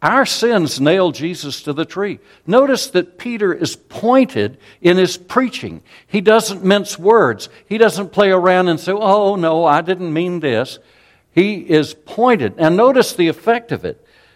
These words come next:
Verse thirty-seven, "When the people heard this, they were cut to the heart and said to Peter and the other apostles,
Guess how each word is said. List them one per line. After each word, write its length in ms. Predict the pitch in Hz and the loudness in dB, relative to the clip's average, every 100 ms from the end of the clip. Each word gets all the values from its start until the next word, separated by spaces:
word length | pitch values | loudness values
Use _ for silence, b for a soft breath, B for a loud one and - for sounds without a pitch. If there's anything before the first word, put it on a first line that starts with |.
| b | b
Verse 320 | 135 185 196 | 0 2 2
thirty-seven, 800 | - 190 170 143 - 175 147 135 | 0 0 0 -2 0 0 2 0
"When 160 | 127 143 | 0 0
the 80 | 127 | -2
people 480 | - 226 240 170 120 | -4 -10 -4 -2 0
heard 340 | 180 208 170 | 2 2 4
this, 280 | 175 208 - | 2 0 0
they 180 | 151 151 | 0 0
were 180 | 120 | 0
cut 480 | 117 - - 233 - | -4 -4 -2 0 -2
to 100 | - | -8
the 160 | 135 123 | -2 -2
heart 440 | 131 180 127 - b b - | 0 2 2 0 b b -2
and 160 | 139 | -2
said 300 | 147 - 190 | -2 0 2
to 80 | 143 | 2
Peter 460 | 135 - 214 190 156 | -4 -8 -6 -2 0
and 120 | 127 | 0
the 140 | 135 | 0
other 260 | 156 175 175 | 0 0 0
apostles, 640 | 151 151 127 117 123 113 | 0 0 0 -2 -6 -8